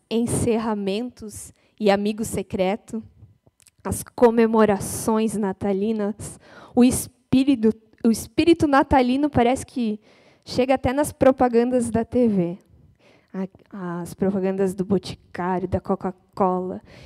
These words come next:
E tudo fala sobre esse espírito natalino que fica tão mais divertido, parece, né?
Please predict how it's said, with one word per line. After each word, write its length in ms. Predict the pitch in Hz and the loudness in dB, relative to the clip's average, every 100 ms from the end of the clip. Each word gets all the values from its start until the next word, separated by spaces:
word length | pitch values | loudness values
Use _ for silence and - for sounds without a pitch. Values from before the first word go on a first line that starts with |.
| - | -14
E 80 | 214 | -14
tudo 460 | - - 277 240 | -10 -2 2 2
fala 340 | 240 - 226 220 | 0 2 2 0
sobre 540 | - 240 226 214 214 - - - _ _ _ _ - | 0 0 0 0 0 -2 -20 -20 _ _ _ _ -2
esse 280 | 233 - | -2 -4
espírito 680 | 226 - - 320 294 254 269 | -8 -10 -2 4 4 4 2
natalino 720 | 254 233 233 226 220 269 254 | 2 2 2 0 2 0 0
que 160 | 247 226 | -2 -6
fica 420 | - 254 - 233 _ _ | -4 -4 -4 -8 _ _
tão 180 | - 233 | 4 4
mais 600 | 226 226 214 214 - - _ _ _ _ | 2 0 0 -4 -12 -16 _ _ _ _
divertido, 720 | 220 220 220 220 - 208 240 | -2 2 2 2 -4 -2 -2
parece, 520 | - 190 202 196 - | -2 -2 -2 -2 -6
né? 300 | 190 190 190 | -4 -4 -4